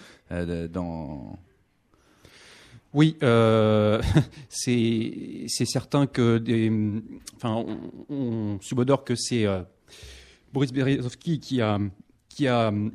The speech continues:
Speaker 2: organisé les, les, les attentats, euh, donc, euh,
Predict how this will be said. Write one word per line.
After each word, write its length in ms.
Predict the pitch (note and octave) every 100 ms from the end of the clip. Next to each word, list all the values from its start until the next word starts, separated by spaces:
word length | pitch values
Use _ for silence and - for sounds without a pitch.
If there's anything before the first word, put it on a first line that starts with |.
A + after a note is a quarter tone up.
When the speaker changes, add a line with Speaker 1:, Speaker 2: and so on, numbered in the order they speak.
| -
Speaker 2:
organisé 640 | C#3+ B2 C#3 D3 C#3 F3+
les, 240 | D3 A#2+ G#2 - - - - _ - -
les, 140 | B2+ A2+
les 220 | B2+ A#2
attentats, 580 | A#2 B2 B2 D3+ D3+ C3
euh, 540 | A2+ G#2+ G#2+ G#2 G#2
donc, 320 | A2+ A#2 A#2
euh, 720 | A2 F#2+ B1+ - - - -